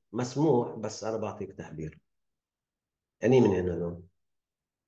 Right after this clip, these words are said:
كل واحدة من هن بروجرامينج شكل. بقبلش أنا آخذ، آه، ريكوايرمنت زي هاي. منيح؟ ف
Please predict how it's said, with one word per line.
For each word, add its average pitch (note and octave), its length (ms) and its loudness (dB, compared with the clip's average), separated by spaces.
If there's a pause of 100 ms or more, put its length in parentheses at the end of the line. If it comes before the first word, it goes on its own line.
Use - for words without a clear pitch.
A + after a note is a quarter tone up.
(240)
كل D#3+ 140 8
واحدة C#3 220 8
من B2+ 180 6
هن C3 520 4
بروجرامينج A#2+ 540 2
شكل. - 320 -10 (1600)
بقبلش C#3+ 400 6
أنا G2 200 2
آخذ، F2+ 240 -4
آه، F2 520 -2
ريكوايرمنت F2+ 500 -4
زي E2+ 220 -6
هاي. D#2 240 -10 (1900)
منيح؟ D3 440 4 (1400)
ف - 100 2